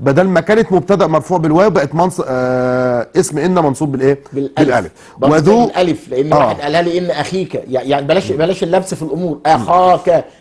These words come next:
Speaker 2: علامة النصب الألف.
Speaker 1: الله ينور
Speaker 2: علامة
Speaker 1: عليك.
Speaker 2: الرفع في المثنى.
Speaker 1: طيب، عندي لما يخش عليها كان، قال لي كان
Speaker 2: تغير.
Speaker 1: كان اتغير.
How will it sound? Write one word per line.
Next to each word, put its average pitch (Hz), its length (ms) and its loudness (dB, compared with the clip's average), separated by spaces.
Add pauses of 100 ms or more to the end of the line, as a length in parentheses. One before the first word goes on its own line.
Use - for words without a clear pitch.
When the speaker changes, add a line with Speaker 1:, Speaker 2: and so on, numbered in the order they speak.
Speaker 2:
علامة 170 400 0
النصب 175 500 0 (140)
الألف. 180 760 2 (120)
Speaker 1:
الله 151 140 4
ينور 175 120 4
Speaker 2:
علامة 160 140 4
Speaker 1:
عليك. 123 140 0
Speaker 2:
الرفع 160 160 -4
في 147 100 -10
المثنى. 160 460 -2
Speaker 1:
طيب، 156 500 0
عندي 202 380 2
لما 190 220 2
يخش 220 380 0
عليها 180 260 2
كان، 160 380 2 (640)
قال 170 100 2
لي 175 140 -2
كان 240 540 4 (380)
Speaker 2:
تغير. 151 440 2 (140)
Speaker 1:
كان 233 200 4
اتغير. 151 480 0